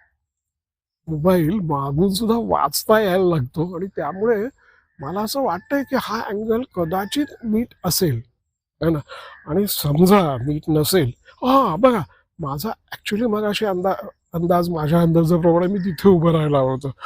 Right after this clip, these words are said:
पण तिथे घसरत होतं म्हणून मी जरा मागे आलेलो आहे. मी आता थोडा आणखीन पुढे येतो,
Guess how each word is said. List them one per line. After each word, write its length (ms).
पण 100
तिथे 220
घसरत 440
होतं 380
म्हणून 220
मी 100
जरा 160
मागे 520
आलेलो 380
आहे. 340
मी 80
आता 160
थोडा 260
आणखीन 300
पुढे 300
येतो, 400